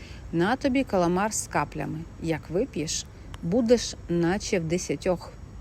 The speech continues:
Випив пустельник, і тут почалося. Як заспіває, як заграє, як підніме поли, та пішов гопака навприсідки, аж пуща гуде від його веселищів.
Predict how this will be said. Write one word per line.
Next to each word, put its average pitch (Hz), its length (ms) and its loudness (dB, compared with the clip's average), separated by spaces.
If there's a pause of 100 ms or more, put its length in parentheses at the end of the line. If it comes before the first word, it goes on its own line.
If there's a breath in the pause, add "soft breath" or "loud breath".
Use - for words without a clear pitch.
(480)
Випив 180 380 4
пустельник, 285 680 2
і 180 100 0
тут 311 260 2
почалося. 165 760 -2 (100)
Як 175 200 0
заспіває, 233 840 2
як 185 280 0
заграє, 190 540 2
як 185 240 0
підніме 180 520 2 (120)
поли, 302 380 2 (540 loud breath)
та 262 140 4
пішов 196 380 2
гопака 170 520 2
навприсідки, 190 840 0
аж - 280 -4
пуща 226 360 0
гуде 170 260 2
від 165 160 -2
його 165 220 0
веселищів. 156 580 -2